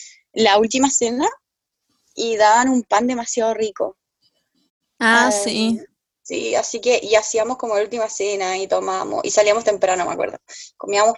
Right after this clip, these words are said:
Speaker 1: pan,
Speaker 2: Y nos
Speaker 1: tomábamos
Speaker 2: daban
Speaker 1: vino.
Speaker 2: jugo de uva.
Speaker 1: Sí,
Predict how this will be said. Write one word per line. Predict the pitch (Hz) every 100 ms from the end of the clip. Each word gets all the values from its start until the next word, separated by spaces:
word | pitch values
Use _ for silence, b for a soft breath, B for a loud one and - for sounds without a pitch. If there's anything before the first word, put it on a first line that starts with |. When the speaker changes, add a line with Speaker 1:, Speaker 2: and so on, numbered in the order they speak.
| -
Speaker 1:
pan, | 202 208 202 202 196 190 190 _ _ _ _ _
Speaker 2:
Y | 226
nos | 220
Speaker 1:
tomábamos | 202
Speaker 2:
daban | 220 247
Speaker 1:
vino. | 226
Speaker 2:
jugo | 196 247 262
de | 254 214
uva. | 226 202 190 _ _ _ _ _ _ _
Speaker 1:
Sí, | - 262 302 339 349 330 294